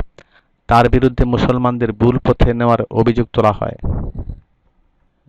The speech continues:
গাড়ি চালানোর অপরাধে কারাদণ্ড হয় মালানের। তার বাড়ি, সন্তান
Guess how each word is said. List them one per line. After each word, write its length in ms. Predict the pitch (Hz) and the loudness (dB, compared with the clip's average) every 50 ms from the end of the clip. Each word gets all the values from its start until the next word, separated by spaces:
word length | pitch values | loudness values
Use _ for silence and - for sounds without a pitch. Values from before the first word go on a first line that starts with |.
| - 127 113 | -10 -2 2
গাড়ি 240 | 117 113 120 131 135 | 4 6 6 6 6
চালানোর 420 | - 143 139 143 143 139 131 123 | 6 6 6 6 6 6 8 8
অপরাধে 540 | 113 117 - - 123 120 - 110 104 104 104 - - _ _ _ - - _ _ _ _ _ | 10 10 8 8 6 4 2 0 -2 -2 -4 -8 -14 _ _ _ -20 -20 _ _ _ _ _
কারাদণ্ড 560 | - 120 120 123 123 123 120 123 123 123 123 123 | 2 4 6 6 6 6 4 4 4 4 4 4
হয় 180 | 107 127 120 | 6 6 6
মালানের। 720 | 117 117 117 113 107 98 98 95 - - - - - - - - - _ _ _ _ _ _ - - _ _ _ _ _ | 6 6 4 2 2 0 0 0 0 -2 -2 -4 -6 -10 -16 -18 -20 _ _ _ _ _ _ -20 -20 _ _ _ _ _
তার 180 | - 117 113 117 | 2 4 4 4
বাড়ি, 520 | 107 110 107 107 107 107 104 104 107 - 117 - - - | 4 4 4 4 4 2 0 -2 -4 -6 -10 -14 -14 -6
সন্তান 840 | - - - - - - 117 117 117 110 - 113 110 110 104 104 | -4 2 4 4 6 6 4 4 2 0 0 0 2 2 0 -2